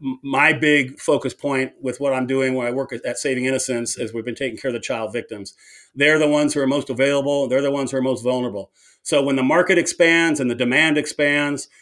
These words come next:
the supply is gonna fill that demand by any means necessary, and that's going to be children. There's going to be children, more kids that should be out running around playing hopscotch in the street and playing video games. There are gonna be more of them, uh,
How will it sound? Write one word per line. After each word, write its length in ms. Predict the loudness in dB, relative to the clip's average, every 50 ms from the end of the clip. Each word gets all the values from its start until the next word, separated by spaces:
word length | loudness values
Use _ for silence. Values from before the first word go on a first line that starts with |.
| _ _ _ _ -8
the 80 | -6
supply 420 | -6 -6 -6 -4 0 2 4 4 4
is 80 | 4
gonna 180 | 2 0 -2 -2
fill 200 | 0 0 2 2
that 180 | 2 2 0 0
demand 320 | -2 0 0 0 0 0
by 120 | -2 -2
any 200 | 0 0 0 2
means 260 | 2 2 0 0 -2 -2
necessary, 560 | -2 -4 -4 -4 -6 -2 0 2 2 2 2
and 140 | 0 0 -2
that's 160 | -2 -2 -4
going 240 | -2 -2 -2 0 -2
to 80 | -2
be 140 | -2 -4 -4
children. 560 | -4 -6 -4 -4 -4 -4 -4 -8 -12 -14 -12 -10
There's 160 | -10 -8 -4
going 200 | -2 0 0 0
to 60 | 0
be 120 | 0 -2
children, 580 | -2 -4 -4 -2 2 2 2 2 2 -2 -4 -4
more 380 | -2 0 2 4 4 4 2 0
kids 560 | -2 0 2 4 4 2 0 -4 -8 -10 -10 -8
that 100 | -10 -8
should 140 | -6 -6 -6
be 120 | -2 -2 0
out 200 | 0 0 -2 -4 -8 -14 -20 -20 -20 _
running 240 | -4 -2 -2 0 2
around 220 | 2 2 0 0 0
playing 200 | -2 -2 -2 -2
hopscotch 460 | -4 -6 -6 -4 -4 -4 -4 -4 -4
in 80 | -4
the 60 | -6 -6
street 400 | -4 -4 -2 0 0 -2 -4 -8 _ -20 -20 _ -12
and 100 | -10 -8
playing 200 | -4 -4 -2 0
video 240 | 0 2 2 2 2
games. 260 | 0 0 -2 -4 -6
There 80 | -6
are 20 | -4
gonna 120 | -2 0
be 40 | 2
more 160 | 4 4 4
of 100 | 4 2
them, 400 | 2 0 0 0 -2 -4 -6 -10 _ _ _ _ _ _ _ -10 -6
uh, 340 | -4 -2 0 0 -2 -2